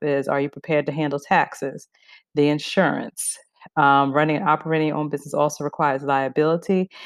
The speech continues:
and taking responsibility for what, in fact, could go wrong. So that's something that we need to think about. And so one key thing that you need to think about is developing a detailed and accurate business plan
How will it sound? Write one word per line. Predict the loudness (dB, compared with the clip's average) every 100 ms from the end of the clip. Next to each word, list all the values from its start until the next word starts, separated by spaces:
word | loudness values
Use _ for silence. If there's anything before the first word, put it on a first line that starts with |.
| -20 _
and | -4 2
taking | 0 0 -2
responsibility | -2 -2 -2 -2 -2 0 0 -2
for | -4 -2
what, | -2 0 0 -2
in | -6
fact, | -4 0 0 0 -8
could | -18 0 2 2 0 -8 -6
go | -2 0
wrong. | -2 -4 -10 -14 _ _ _ _ _ _ _ _ _ -6
So | 0
that's | 2
something | 2 0 0
that | 0
we | -2
need | -4 -4
to |
think | -4 -4
about. | -4 -4 -4 -6 -16 -20 -18 -16 -16 -2
And | 2 4 2
so | 0 4 6 6
one | 4 0 -2
key | -2 -4 -2
thing | -2 0 -2 -2 -6 -4
that | -4 -4
you | -4
need | -4 -4
to | -6
think | -4 -2 -2
about | 0 2 2 0
is | -2
developing | -4 0 2 2 -2
a | -4
detailed | -2 -4 0 2 2
and | 2
accurate | -2 -2 -4 -2
business | -2 -2 -4 -4
plan | 2 2 4 2